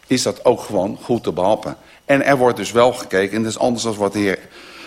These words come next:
Hendrik zegt, ja, die mensen komen hier binnen en die krijgen met, direct een woning. Nee, die, die mensen zitten misschien eerst nog heel lang in een, eh, een A Z C en, en voordat dat allemaal geregeld is. Dus voordat die mensen hier komen, is er al een heleboel andere dingen gebeurd. En ik zou niet graag willen dat u ook in die positie zou komen.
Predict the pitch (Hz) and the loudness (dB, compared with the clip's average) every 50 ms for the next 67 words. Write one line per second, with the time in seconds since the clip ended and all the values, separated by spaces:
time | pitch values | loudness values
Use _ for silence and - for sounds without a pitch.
0 | - - - 117 123 123 120 110 107 - 113 95 110 110 110 117 110 113 120 120 | -8 0 4 6 6 6 4 2 2 0 0 2 2 2 2 4 4 4 4 2
1 | 110 - 113 - 113 110 107 107 110 107 101 104 120 117 117 113 113 113 107 - | 0 -2 -2 0 2 2 2 2 0 0 0 0 0 0 0 0 -2 -2 -2 0
2 | 120 113 107 98 110 104 104 - - - - 107 104 113 107 120 107 - - 104 | 0 0 0 0 -2 -2 -2 -4 -6 -8 -8 -6 -4 0 0 0 0 0 -2 -2
3 | 101 107 113 107 95 95 101 110 104 92 87 95 95 98 98 95 98 - 107 107 | 0 2 2 2 2 0 -2 -2 -2 -2 -4 -4 -4 -6 -8 -12 -10 -6 -4 -2
4 | 98 98 95 98 95 95 - 98 90 - 98 95 92 - 110 104 - - 110 104 | 0 0 0 0 -2 -2 -2 -2 -2 -2 -2 -4 -2 -2 -4 -4 -2 0 -2 -2
5 | - 107 98 - 87 92 110 113 110 110 101 101 98 - 110 101 98 92 90 92 | -2 -4 -6 -6 -4 0 2 2 4 4 2 2 0 -2 -2 -2 -2 -2 -4 -4
6 | 90 87 87 85 82 - - - - - - - - 107 110 101 90 87 - 95 | -4 -4 -4 -6 -8 -10 -16 -20 -20 -20 -20 -14 -8 -6 -4 -4 -4 -4 -6 -6
7 | - - - 123 120 117 120 120 120 117 - - 107 107 - - 101 95 - - | -4 -2 0 2 2 2 2 2 0 0 -2 -2 -2 -2 -2 -4 -4 -4 -4 -4
8 | - 113 110 101 95 - 98 - - - 101 101 87 - 104 95 101 110 104 107 | -2 -2 -2 -2 -2 -4 -6 -4 -2 -2 -2 -2 -4 -4 -2 0 0 0 0 0
9 | 113 107 95 107 104 - - 143 147 160 170 - 123 123 127 127 113 - 104 104 | -4 -4 -4 -4 -4 -2 -2 0 0 0 0 0 0 0 0 0 -2 -4 -4 -4
10 | 104 104 95 - - 127 131 139 135 110 98 110 175 - - _ _ _ _ _ | -4 -4 -2 0 4 4 4 4 2 0 -2 -2 -4 -6 -12 _ _ _ _ _
11 | _ _ _ _ _ _ _ - - 139 120 - 113 113 101 98 117 120 117 110 | _ _ _ _ _ _ _ -6 -6 -4 -4 0 2 2 4 4 4 2 2 2
12 | 107 95 92 101 104 98 90 98 - 95 90 90 82 - - 80 82 90 92 101 | 0 0 0 0 -2 -4 -6 -6 -6 -4 -4 -4 -6 -8 -8 -6 -4 -4 -4 -4
13 | - - 101 104 98 - - 78 85 85 90 101 95 107 107 - - 104 104 98 | -4 -4 -4 -4 -4 -2 -2 -2 -2 -2 -2 -4 -4 -6 -6 -6 -4 -2 -2 -2
14 | 101 101 98 104 98 92 - - 101 - 104 - - 113 110 101 - 101 95 - | 0 -2 0 0 -2 -2 -2 -2 -2 -2 -2 -2 -2 -2 -2 0 0 -2 -2 -2
15 | - 123 - - 104 - 92 78 73 - 95 78 80 80 80 | -2 -6 -6 -6 -6 -6 -6 -6 -4 -2 -4 -4 -4 -6 -12